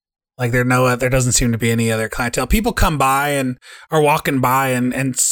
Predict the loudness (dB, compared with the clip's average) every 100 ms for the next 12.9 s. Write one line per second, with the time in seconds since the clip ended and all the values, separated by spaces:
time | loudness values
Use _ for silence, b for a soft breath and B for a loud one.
0 | -2 -2 -2 -4 -2 2 2 0 -2 -2
1 | -2 -2 0 -2 -2 0 2 2 0 0
2 | 0 2 0 2 2 0 0 -2 -4 -2
3 | -2 -4 -6 -4 -4 -4 -4 -4 -4 -8
4 | B B B 0 2 4 2 2 0 0
5 | 0 -2 -4 -6 -8 -2 0 0 0 0
6 | -2 -2 -8 -14 _ B B B B B
7 | -4 -2 -2 -4 -10 _ _ _ _ _
8 | _ _ _ _ _ -6 -2 0 0 0
9 | 0 -2 -2 0 0 0 -2 -8 _ _
10 | _ -2 -2 0 -2 -2 -2 -2 -2 -2
11 | -2 -6 -12 _ -8 -6 -4 -2 -2 -2
12 | -4 -6 -4 -4 -4 -4 -2 -2 -4